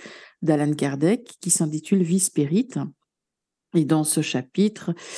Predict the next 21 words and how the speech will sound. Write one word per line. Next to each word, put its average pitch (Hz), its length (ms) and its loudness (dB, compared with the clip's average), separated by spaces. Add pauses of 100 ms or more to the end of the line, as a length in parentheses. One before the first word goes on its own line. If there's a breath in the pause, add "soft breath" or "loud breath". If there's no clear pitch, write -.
(320 loud breath)
on 156 460 2
a 165 140 2
les 156 140 2
notions 156 440 2
d'esprit 147 400 -2
errant, 185 560 2
de 170 100 2
monde 143 200 -2
transitoire, 151 800 0
de 151 80 0
perception - 560 -2
des 127 180 -2
esprits, 190 680 2 (500 loud breath)
du 170 100 4
choix 160 220 0
des 135 240 2
épreuves 185 880 2
et 165 480 2
beaucoup 156 300 -6
d'autres 143 280 -8
choses. 147 440 -2